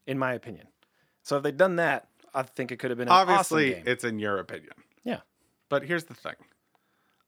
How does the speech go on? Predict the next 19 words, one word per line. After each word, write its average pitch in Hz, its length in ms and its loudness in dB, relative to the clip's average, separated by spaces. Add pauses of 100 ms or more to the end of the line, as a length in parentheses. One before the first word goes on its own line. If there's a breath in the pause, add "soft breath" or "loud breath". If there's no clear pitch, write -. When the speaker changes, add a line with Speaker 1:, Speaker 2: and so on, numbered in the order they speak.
(180)
Speaker 2:
I 127 220 -4
think 92 400 -4 (120)
a 95 120 -6
wasp's 95 480 -8
nest 98 500 -10 (100)
on 104 140 -12
a 90 60 -10
mom's 101 460 -8
vagina - 580 -16 (120)
is - 120 -20
a - 60 -18
metaphor 95 500 -12
for - 160 -20
how - 180 -16
we 85 80 -16
live - 200 -20
our 90 140 -16
lives. - 460 -20 (800)
Speaker 1:
Well. 107 220 -16